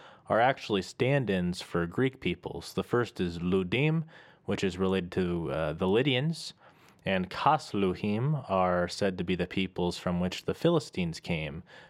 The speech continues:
who are also said to be Greek in origin.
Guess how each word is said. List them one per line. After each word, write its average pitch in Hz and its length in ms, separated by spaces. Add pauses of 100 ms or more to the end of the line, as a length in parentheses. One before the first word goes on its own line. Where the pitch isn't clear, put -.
who 95 320
are 85 280
also 90 340
said 85 260
to 85 80
be 78 300
Greek - 380
in 78 140
origin. 101 560